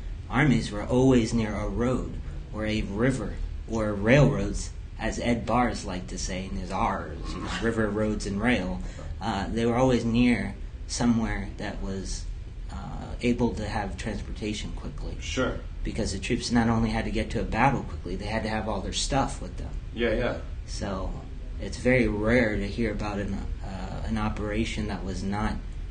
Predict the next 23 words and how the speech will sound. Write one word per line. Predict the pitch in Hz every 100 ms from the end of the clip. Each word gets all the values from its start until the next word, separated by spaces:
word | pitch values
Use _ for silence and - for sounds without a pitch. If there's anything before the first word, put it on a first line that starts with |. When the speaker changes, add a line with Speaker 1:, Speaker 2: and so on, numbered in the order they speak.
| -
Speaker 1:
sort | - - 98
of | 95 -
accessible | 104 - 113 - - - - - - - - - - - -
very | 101 101 98
quickly. | - 98 95 82 - -
Speaker 2:
Yeah. | 104 98 - - -
Speaker 1:
I |
mean, | 110 104
Manassas | 104 110 113 110 107 -
was | 107
near | 113 107
a |
junction. | 98 107 107 - - - - - - - - - -
You |
know, | 101 90
Richmond | 95 113 - 117 110
is | 104 98
a |
city. | 98 - 113 85 87 - - -
Petersburg | 135 123 107 - 92 92
is | 98 87
a |
city. | 85 - 95 -